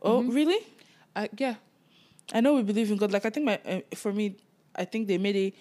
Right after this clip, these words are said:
Speaker 1: clear that it's not only like, "Oh, we believe in God," but we also believe in Jesus. 'Cause, like, I also have people that, um, my parents knew that were Catholic
Speaker 2: Mm-hmm.
Speaker 1: and stuff like that. And they made it clear to me, like, "Oh,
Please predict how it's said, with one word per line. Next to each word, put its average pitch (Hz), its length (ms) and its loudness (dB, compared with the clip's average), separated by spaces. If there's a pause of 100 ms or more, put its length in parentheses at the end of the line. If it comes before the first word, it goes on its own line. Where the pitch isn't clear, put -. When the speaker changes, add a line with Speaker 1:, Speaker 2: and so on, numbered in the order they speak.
(200)
Speaker 1:
clear 214 140 0
that 180 140 0
it's 190 180 -2
not 226 80 0
only 214 160 -2
like, 180 180 -4
"Oh, 196 100 -2
we 190 60 -4
believe 180 260 -6
in 170 100 -8
God," 175 200 -4
but 165 140 -2
we 165 160 -8
also 175 400 -4 (500)
believe 180 200 0
in 175 80 -2
Jesus. 175 240 -6
'Cause, 185 220 -4
like, 180 120 -4
I 180 60 2
also 208 240 0
have 185 280 -2 (360)
people 196 380 -4
that, 165 400 -4 (200)
um, 165 340 -6
my 170 120 -6
parents 208 340 -2
knew 190 120 -4
that 165 120 -2
were 165 100 -4
Catholic 208 680 -4 (100)
Speaker 2:
Mm-hmm. 185 240 -6
Speaker 1:
and 175 80 -2
stuff 185 240 -4
like 170 160 -2
that. 175 220 2
And 175 240 0
they 180 100 4
made 196 180 2
it 202 100 -2
clear 180 160 0
to 156 120 -10
me, 180 80 -8
like, 170 300 -6
"Oh, 190 240 0